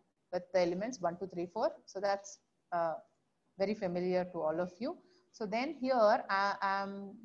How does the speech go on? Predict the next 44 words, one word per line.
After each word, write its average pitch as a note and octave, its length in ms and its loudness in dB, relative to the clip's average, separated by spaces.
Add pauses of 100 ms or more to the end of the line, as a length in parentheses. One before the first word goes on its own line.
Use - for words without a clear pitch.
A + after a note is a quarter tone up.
going C4+ 260 -2
to F4+ 80 0
create C#4 440 4
a F4 60 6
list A#3 600 2
using B3 340 2
the E4 160 4
for D#3+ 240 -2
loop. D3 140 -12 (340)
So G#3+ 160 -2
for A#3+ 340 4
loop F4+ 220 0 (220)
can A#3 240 -2
be D#4+ 80 -2
basically C4+ 560 0
used B3 440 -4
to A3 160 -8
create A3+ 420 -2 (180)
new B3+ 280 -2
lists G3 360 -2
also. C#3+ 360 -10 (360)
So D#3 180 -12
that's G3 300 0
what G#3+ 180 4
the A#3 100 -4 (120)
tip C4+ 280 -2
I F3+ 280 0
am E3+ 120 -6
sharing E3+ 440 0
with D#3+ 220 -8
you. C3 140 -16 (800)
So F#3+ 220 -4
here A#3+ 380 2
how G#3+ 180 6
I D4+ 80 2
am C4+ 160 -2
doing A#3+ 240 0
that F#3 300 0
is A#3+ 240 -8 (100)
for A3+ 300 4 (100)
I G3+ 320 2
in B3 360 -4
L E3 220 -2
one. D3 260 -4